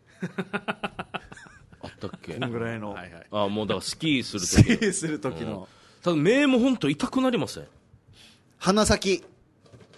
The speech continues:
Speaker 1: 晴れれば痛い？雪の反射？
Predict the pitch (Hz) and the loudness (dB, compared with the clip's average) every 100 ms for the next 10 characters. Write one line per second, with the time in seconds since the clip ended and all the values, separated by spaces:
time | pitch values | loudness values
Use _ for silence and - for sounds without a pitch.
0 | - - - _ _ _ _ _ _ _ | -20 -20 -20 _ _ _ _ _ _ _
1 | _ _ _ _ _ - - 147 208 107 | _ _ _ _ _ -14 -4 2 4 4
2 | 92 - 90 - - - _ _ _ _ | 0 -4 -12 -14 -20 -20 _ _ _ _
3 | _ _ _ _ _ _ - 180 - 175 | _ _ _ _ _ _ -2 -2 2 0
4 | 175 190 180 196 | 2 2 2 0